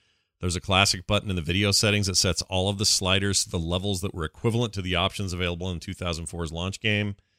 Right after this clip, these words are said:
So it's kinda like what you're asking for, Garrett, but not exactly. Um, it's more of an approximation of what things may have looked like, like draw distance and that sort of stuff, but you can adjust those things.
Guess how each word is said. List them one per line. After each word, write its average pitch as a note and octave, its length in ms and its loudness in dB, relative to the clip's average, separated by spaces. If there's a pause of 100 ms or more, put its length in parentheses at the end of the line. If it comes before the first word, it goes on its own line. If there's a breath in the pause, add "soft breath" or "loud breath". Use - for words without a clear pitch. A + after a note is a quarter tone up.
(360)
So E2 480 -2
it's F#2 160 -10
kinda E2+ 320 -6
like F#2+ 160 -4
what G#2 120 -2
you're G2 120 0
asking G2 280 -2
for, G2+ 120 -8
Garrett, G#2 300 0
but D#2+ 120 -8
not D#2+ 200 -4
exactly. F#2+ 600 -2 (840)
Um, D2+ 540 -4
it's D#2+ 160 -8
more E2 180 -4
of D#2+ 60 -2
an D#2 80 -4
approximation C#2 720 -6
of G#2+ 60 -6
what A2+ 140 -6
things A2+ 160 -8
may A2 100 -2
have G#2+ 100 -4
looked A2 160 -6
like, G#2 200 -4
like D#2+ 160 -6
draw D#2 200 -2
distance D#2 400 -6
and D2+ 80 -10
that D2+ 100 -8
sort E2+ 140 -8
of D#2 80 -6
stuff, E2+ 240 -6
but - 160 -8
you E2 80 -4
can E2 140 -6
adjust E2 340 -2
those F#2+ 220 -4
things. G#2 340 -4